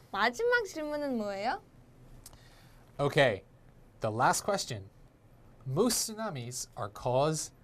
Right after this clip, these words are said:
Speaker 2: by tidal waves, earthquakes, or harbor waves.
Speaker 1: 음, 대부분의 쓰나미는 뭐뭐에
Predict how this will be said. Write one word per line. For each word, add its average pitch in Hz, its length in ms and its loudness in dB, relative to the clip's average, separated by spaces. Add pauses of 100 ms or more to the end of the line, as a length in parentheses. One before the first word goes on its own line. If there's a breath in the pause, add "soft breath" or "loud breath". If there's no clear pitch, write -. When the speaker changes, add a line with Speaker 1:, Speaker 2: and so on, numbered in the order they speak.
(120)
Speaker 2:
by 104 380 -2 (760)
tidal 110 400 -2
waves, 202 540 0 (1040)
earthquakes, 147 920 -2 (680)
or 156 380 2
harbor 233 500 2
waves. - 640 -8 (120)
Speaker 1:
음, 226 480 -8 (360 loud breath)
대부분의 339 680 2
쓰나미는 349 800 0
뭐뭐에 262 640 2